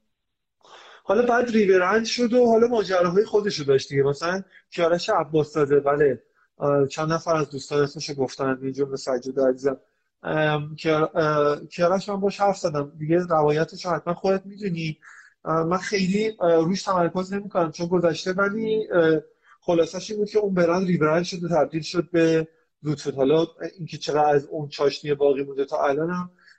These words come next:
اه، خیلی عجیبه. الان که دارم فکر می‌کنم می‌بینم که،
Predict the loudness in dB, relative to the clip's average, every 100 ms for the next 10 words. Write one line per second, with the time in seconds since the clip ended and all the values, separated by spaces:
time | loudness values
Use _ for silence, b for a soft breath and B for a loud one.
0 | -6 -2 -2 -2 -2 0 0 0 -2 -2
1 | 0 -2 -2 -2 -2 -2 -10 -8 -2 0
2 | 0 -2 0 0 0 0 2 2